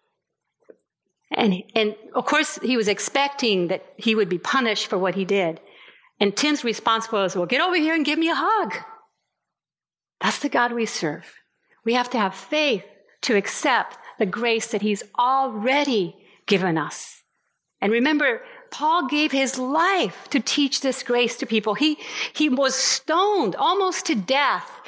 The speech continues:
bringing the good news to the people in Galatia. So, of course, it broke his heart when they were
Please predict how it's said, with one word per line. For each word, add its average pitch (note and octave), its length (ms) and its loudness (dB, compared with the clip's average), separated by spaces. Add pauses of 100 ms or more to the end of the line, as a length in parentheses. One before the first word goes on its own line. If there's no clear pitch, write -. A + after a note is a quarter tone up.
(120)
bringing D4+ 500 2
the A3 80 2
good D4 300 -2
news C4 480 0
to - 80 -12
the A3 100 -2
people C4 320 0
in A3 140 0
Galatia. G#3+ 580 0 (400)
So, D#4+ 140 2
of D#4+ 100 -4
course, F#4 240 0
it C#4+ 160 -2
broke F4 280 0
his F4+ 160 0
heart E4 520 0
when C#4 160 0
they C#4 160 2
were B3+ 220 -2